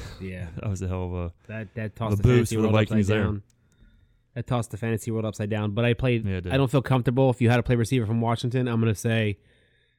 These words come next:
Speaker 2: Crowder has the highest upside. Doxson could get you one or two catches for fifty yards. Grant, no thank you.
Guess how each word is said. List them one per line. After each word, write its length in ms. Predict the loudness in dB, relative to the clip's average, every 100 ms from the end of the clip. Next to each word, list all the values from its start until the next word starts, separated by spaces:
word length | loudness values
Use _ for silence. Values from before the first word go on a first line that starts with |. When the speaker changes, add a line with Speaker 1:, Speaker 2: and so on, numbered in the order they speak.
| _
Speaker 2:
Crowder 320 | 0 2 4
has 180 | 2 2
the 80 | 2
highest 280 | 0 0 0
upside. 540 | -4 -2 0 0 -2 -8 _ -4
Doxson 340 | -2 -2 0
could 140 | 0
get 180 | 0 -2
you 60 | 0
one 140 | 2
or 40 | 0
two 140 | 0
catches 300 | -2 -4 -6
for 80 | -6
fifty 280 | -4 -2 0
yards. 500 | 0 0 -2 -6 -18 _ _ _ _ _ _ _
Grant, 380 | 2 4 2 -2 _ _ -4
no 140 | -2
thank 380 | 0 0 0 2
you. 300 | 0 0